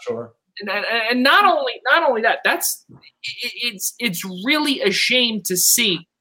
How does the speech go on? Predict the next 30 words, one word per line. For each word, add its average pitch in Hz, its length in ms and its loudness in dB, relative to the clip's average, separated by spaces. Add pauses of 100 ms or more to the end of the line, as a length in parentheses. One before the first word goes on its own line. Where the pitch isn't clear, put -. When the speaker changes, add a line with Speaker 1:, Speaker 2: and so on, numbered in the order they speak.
(720)
Speaker 2:
with 170 200 -2 (120)
what 196 200 2 (100)
is 180 220 0
going 185 440 4 (120)
on, 156 440 4 (540)
uh, 147 300 2 (180)
in 220 120 4
Atlanta, 185 680 2 (180)
because 170 880 2 (220)
at 175 200 2
one 240 220 2
point 233 380 -2 (360)
they 202 200 4
were 190 340 0
in 220 220 0
the 233 80 -6
Super 175 340 -2
Bowl, 160 420 -4 (300)
they 175 80 -10
had 196 200 -2
the 185 60 2
game 190 300 2
in 247 60 -4
the 254 80 0
bag, 151 420 2 (600)
and 208 120 2
then 202 120 2
they 196 120 4
blew 165 360 0
it, - 120 -12